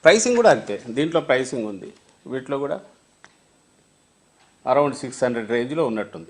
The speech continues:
ఇది ఫైవ్ హండ్రెడ్ గ్రామ్స్ కాబట్టి త్రీ ఎయిటీ, టూ నైంటీ కూడా ఉంది. అమూల్ అయితే టూ నైంటీ, అంటే ఫైవ్, ఫైవ్ ఎయిటీ ఉంటుంది, ఆ, కేజీ.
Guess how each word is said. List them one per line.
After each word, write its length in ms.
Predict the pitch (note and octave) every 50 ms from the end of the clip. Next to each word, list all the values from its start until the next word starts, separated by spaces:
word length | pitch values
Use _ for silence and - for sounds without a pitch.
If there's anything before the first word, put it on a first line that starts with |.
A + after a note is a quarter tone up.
| - _
ఇది 140 | A2+ A2+ A2
ఫైవ్ 200 | - A2 A2+ B2+
హండ్రెడ్ 240 | B2+ B2 A2+ A2+ A2+
గ్రామ్స్ 260 | A2+ A2+ A2 G#2+ -
కాబట్టి 360 | A2+ G#2+ G#2 G#2 A2+ A2+ -
త్రీ 180 | - - A2+ A#2
ఎయిటీ, 560 | A#2 A#2 A#2+ A#2 A2+ A2 - A#2 A2+ B2 B2 - _ _ _ _ _ _ _ _ _
టూ 80 | B2 C3
నైంటీ 320 | C#3 C#3+ C#3+ C#3 C3+ C#3+
కూడా 160 | C3+ B2 A#2 G2
ఉంది. 180 | F#2 F#2+ G2
అమూల్ 260 | G#2 A#2+ D3 D#3 D3+
అయితే 220 | D3+ D#3 D3+ D#3 D#3
టూ 200 | D3+ - C3+ C3+
నైంటీ, 360 | C3 B2 A#2+ A2+ G2 G#2+ G#2 - _ _ _ _ _ _ _ _ _ _ _ _ _ _ _ _ _ _ _ _ _ _ _ _ _ _ _ -
అంటే 280 | - A#2 D3 D3 D3+ - - - - - - - _ _ _ _ _ _ _ _ _ _ - -
ఫైవ్, 320 | - B2 B2 B2 A#2 G#2+
ఫైవ్ 220 | - B2+ B2 A#2+ A#2+
ఎయిటీ 220 | A#2 A2+ A#2 C#3+
ఉంటుంది, 360 | B2+ G#2+ F2+ - F#2+ F#2 E2+ - _ - _ _ - _ _ _ _ _ _ _ _ _ _ _ _ _ _ _ _ _ -
ఆ, 160 | A2+ A2+ A2 G2+ -
కేజీ. 300 | - A#2+ B2 G#2 F#2 F2+